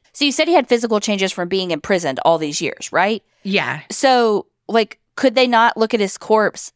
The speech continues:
Speaker 1: as now and be like, "No, these are actual developmental delays that he had in his bones or whatever from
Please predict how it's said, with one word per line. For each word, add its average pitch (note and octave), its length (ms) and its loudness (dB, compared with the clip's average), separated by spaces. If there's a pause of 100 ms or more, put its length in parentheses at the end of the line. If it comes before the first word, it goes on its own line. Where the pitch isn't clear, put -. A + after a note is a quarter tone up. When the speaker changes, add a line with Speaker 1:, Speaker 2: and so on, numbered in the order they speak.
(120)
Speaker 1:
as F#3 600 0 (880)
now F3+ 680 0
and F3+ 100 -2
be F3+ 140 2
like, D#3+ 380 0
"No, G3 140 -2
these G3 200 -4
are G3+ 160 0
actual G3 460 -4
developmental F3 680 0
delays D#3 560 2
that - 120 -4
he F3 100 -4
had E3 180 0
in C#3+ 80 -6
his C3+ 160 -8
bones E3+ 400 2
or D#3 80 -2
whatever D#3+ 340 2
from D3 240 -2